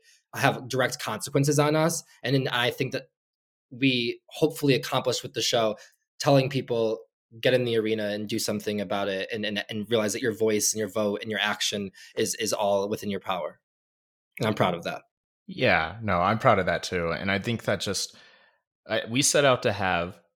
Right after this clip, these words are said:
Speaker 2: an honest conversation that brought in a younger generational perspective to what's happening in America on a day-to-day <laughs> basis, really. And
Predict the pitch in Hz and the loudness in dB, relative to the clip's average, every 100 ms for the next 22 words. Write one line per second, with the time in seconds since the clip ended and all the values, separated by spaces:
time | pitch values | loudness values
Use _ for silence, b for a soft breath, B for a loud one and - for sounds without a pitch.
0 | _ _ _ - 101 - 101 110 - 107 | _ _ _ -10 -8 -4 -2 -2 -2 -2
1 | 104 104 95 85 - 90 85 95 _ - | -2 -2 0 0 -2 -4 -6 -10 _ -4
2 | - 92 85 82 - 90 85 80 85 80 | -2 0 0 0 -2 -4 -4 -6 -6 -6
3 | 80 82 90 87 87 85 82 - 85 82 | -4 -2 -2 -2 0 2 0 -2 -4 -6
4 | 87 - 82 - 82 78 - _ _ _ | -4 -2 -2 -2 -6 -8 -12 _ _ _
5 | - 90 85 80 82 - 90 - 87 85 | -4 0 0 -2 -4 -2 0 2 4 2
6 | - 85 82 80 80 80 80 - 82 82 | -2 -4 -4 -2 -2 0 -2 -2 -4 -4
7 | - 82 85 82 - 80 98 101 92 92 | -4 -4 -6 -8 -4 -2 0 0 2 2
8 | 95 - 82 90 90 80 101 b b b | 2 0 0 0 0 -2 -6 b b b
9 | b - 92 87 85 | b -2 2 2 2